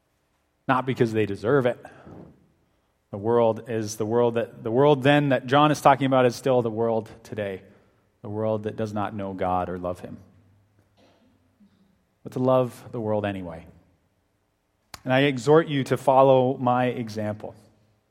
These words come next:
As I have imperfectly loved you,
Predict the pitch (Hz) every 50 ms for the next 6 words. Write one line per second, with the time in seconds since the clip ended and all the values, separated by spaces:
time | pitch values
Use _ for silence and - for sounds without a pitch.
0 | _ _ _ _ _ _ _ _ _ - - - - 110 123 123 123 123 123 120
1 | 113 - - 147 156 165 156 151 - 143 139 135 - 135 - - - 117 117 117
2 | 113 107 107 110 117 120 113 110 107 - 123 117 110 113 110 110 110 107 110